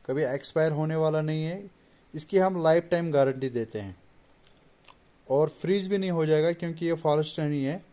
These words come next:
ये वाला हनी फ्रीज नहीं होता है। ये देखो, ये आधा किलो और इसमें पैकिंग होती है एक किलो।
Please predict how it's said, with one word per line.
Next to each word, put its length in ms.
ये 180
वाला 260
हनी 280
फ्रीज 540
नहीं 100
होता 240
है। 200
ये 80
देखो, 180
ये 120
आधा 280
किलो 560
और 180
इसमें 260
पैकिंग 300
होती 280
है 100
एक 240
किलो। 320